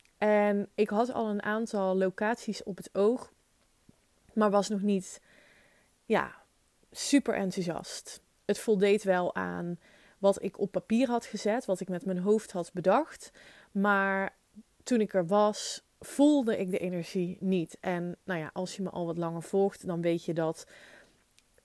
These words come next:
het voelen, de energie voelen, is voor mij leidend in het maken van beslissingen. Afgelopen zaterdag ging ik, eh, naar een andere locatie kijken die ook op papier, eh,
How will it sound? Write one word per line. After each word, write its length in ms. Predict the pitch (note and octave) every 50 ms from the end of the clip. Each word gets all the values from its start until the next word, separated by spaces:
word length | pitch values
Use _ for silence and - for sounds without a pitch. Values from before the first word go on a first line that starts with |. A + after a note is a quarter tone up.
| _ _ _ _ _ _ -
het 260 | - E3+ G3+ F#3+ -
voelen, 480 | - - A#3 A#3 G#3+ G#3 F3+ F#3 F#3+ -
de 120 | - G3
energie 460 | - - F#3+ F#3 F3+ - - G#3 F#3 -
voelen, 380 | - F3+ F3 E3+ E3 E3 - _ _ _ _
is 180 | - G#3+ G#3 -
voor 140 | - G#3 G3
mij 180 | F#3+ F#3 F#3
leidend 600 | F#3 F3+ F3+ F#3 G3 A3 A3 F#3+ F3+ F#3+ G3 -
in 200 | - - G3 F#3+
het 380 | F3+ F3 F3+ F3 F3 - - - _ _ _ _ _ _ _
maken 300 | - F3+ D#3+ D#3+ - F3+
van 160 | E3+ - E3 E3
beslissingen. 640 | E3+ - - - D3+ D3+ - - D#3 D#3 D3+ E3 _ _ _ _ - _ _ _ _ _ _ _ - - - - - _ _ _
Afgelopen 460 | - C#4 D4+ - - D4 D4 - A#3+
zaterdag 600 | G#3 A#3 A#3 A#3+ C4 - C4+ C4 C4+ D4 C#4+ -
ging 220 | - C4 B3 A#3+ A#3+
ik, 200 | A#3 - - -
eh, 300 | A3 A3 A3 A3 A3 A3 - _
naar 320 | - - G#3+ A3+ A3+ G#3+ G#3 -
een 220 | G#3 G#3 G3 -
andere 300 | - A3 A#3 A#3+ A#3 A3
locatie 500 | A3 A3 G#3+ - G#3+ G#3 G3+ - - G#3
kijken 440 | - - F#3+ F#3 F#3 - F#3+ F#3 F#3
die 220 | F3 F#3+ F#3+ F3 -
ook 200 | G#3 A#3+ A3+ -
op 140 | G3+ -
papier, 540 | - G3 - - G3+ F#3 F3 F3+ F#3 - - _ _ _ _ _ _ _ _ _ _ _ _ - - _ _ _
eh, 340 | _ - F3+ F3 E3+ E3 E3+